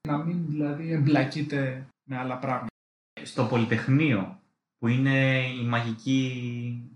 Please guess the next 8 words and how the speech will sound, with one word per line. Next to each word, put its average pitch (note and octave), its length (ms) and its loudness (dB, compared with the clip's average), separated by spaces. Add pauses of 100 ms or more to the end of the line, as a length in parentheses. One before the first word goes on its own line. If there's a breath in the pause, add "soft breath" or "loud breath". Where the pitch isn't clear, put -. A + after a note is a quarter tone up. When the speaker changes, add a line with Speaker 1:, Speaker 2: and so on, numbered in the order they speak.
Speaker 2:
πόλη, A#2 640 4
που A#2 440 2
όλοι B2 320 2
είναι B2+ 520 0 (100)
πάρα C3 200 4
πολύ A#2+ 180 -2
καλοί A#2+ 240 2
μαθητές A#2 840 0